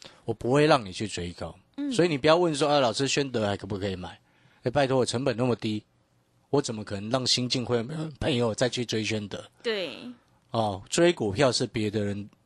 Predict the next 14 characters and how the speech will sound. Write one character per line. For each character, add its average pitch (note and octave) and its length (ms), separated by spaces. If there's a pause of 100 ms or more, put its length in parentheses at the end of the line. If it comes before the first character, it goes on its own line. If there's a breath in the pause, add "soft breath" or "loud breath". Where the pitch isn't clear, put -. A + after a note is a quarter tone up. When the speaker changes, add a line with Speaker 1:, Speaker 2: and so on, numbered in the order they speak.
Speaker 1:
该 B2 180
做 A2+ 240
的 G2 60
事 F#2+ 200
情。 E2+ 220 (540 soft breath)
身 D#3 320
为 C3+ 120
我 A#2 160
曾 B2+ 200
仕 C3 160
强 G#2+ 160
的 G2+ 120
会 A2 200
员 D#2+ 260